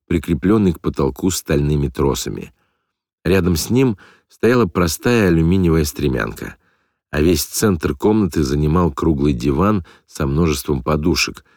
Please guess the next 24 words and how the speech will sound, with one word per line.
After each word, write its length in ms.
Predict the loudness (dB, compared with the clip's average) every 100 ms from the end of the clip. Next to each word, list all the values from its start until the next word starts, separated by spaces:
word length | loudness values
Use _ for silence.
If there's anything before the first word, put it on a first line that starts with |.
| _ _
куда 200 | 0 2
можно 300 | 2 2 0
было 220 | 2 2
в 60 | 2
любую 380 | 0 2 2 0
секунду 560 | -4 -2 0 0 2
мягко 420 | 2 2 0 -2
и 60 | -2
безопасно 640 | 0 -2 -4 -2 -4 -4
сорваться 520 | -4 -4 -2 -4 -4 -8
с 80 |
перекладины. 760 | -6 -6 -4 -6 -6 -6 -10 -12 _ _ _ _ _ _ _ _ -2
Мне 160 | 2
даже 220 | 4 4 2
в 80 |
голову 340 | 2 2 2 2
не 140 | 0
пришло 400 | -2 -4 0 0
устроить 480 | 0 -2 0 0 0
у 40 |
себя 260 | -6 -4 -2
дома 280 | 0 0 0
нечто 360 | -2 -2 -6
подобное. 680 | -4 -2 0 -2 -2 -8 -10